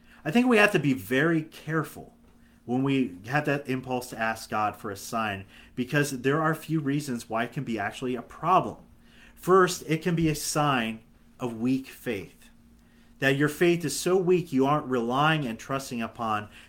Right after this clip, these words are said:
the promises of God, but rather you're so shaky you need God to constantly be there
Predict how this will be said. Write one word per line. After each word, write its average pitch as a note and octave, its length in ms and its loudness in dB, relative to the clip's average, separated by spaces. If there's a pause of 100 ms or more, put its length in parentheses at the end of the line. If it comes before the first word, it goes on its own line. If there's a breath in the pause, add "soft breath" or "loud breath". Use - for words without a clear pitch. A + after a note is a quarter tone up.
the A#2+ 80 -8
promises A#2+ 600 -2
of F#2 140 -10
God, G#2 440 2 (300 loud breath)
but A2 140 -6
rather B2+ 560 2 (220 loud breath)
you're A#2+ 120 -4
so F3+ 220 6
shaky D#3+ 420 2
you A#2+ 220 2
need B2 200 -2
God B2 280 4
to - 80 -10
constantly B2+ 500 -6
be G#2 160 -8
there G2 480 -2